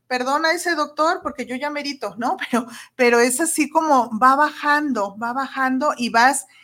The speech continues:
encauzando, y luego creo yo, a,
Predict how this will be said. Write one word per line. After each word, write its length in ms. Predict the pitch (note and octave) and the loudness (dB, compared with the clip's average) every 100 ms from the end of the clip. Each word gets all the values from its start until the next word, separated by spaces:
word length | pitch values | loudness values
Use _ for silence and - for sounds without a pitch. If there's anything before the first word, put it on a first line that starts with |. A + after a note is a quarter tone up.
| _ | _
encauzando, 1120 | A#3+ A#3+ A#3 A#3 A3+ A#3 - C#4 C#4+ D4+ E4 F4+ | 0 2 2 4 4 4 2 2 4 2 0 0
y 120 | B3 | 0
luego 440 | A#3 B3 D4 B3+ - | -2 0 0 0 -2
creo 340 | C4 C4 C#4+ | 0 2 2
yo, 320 | B3 A3+ G3+ | 0 -2 -4
a, 120 | A3 | -4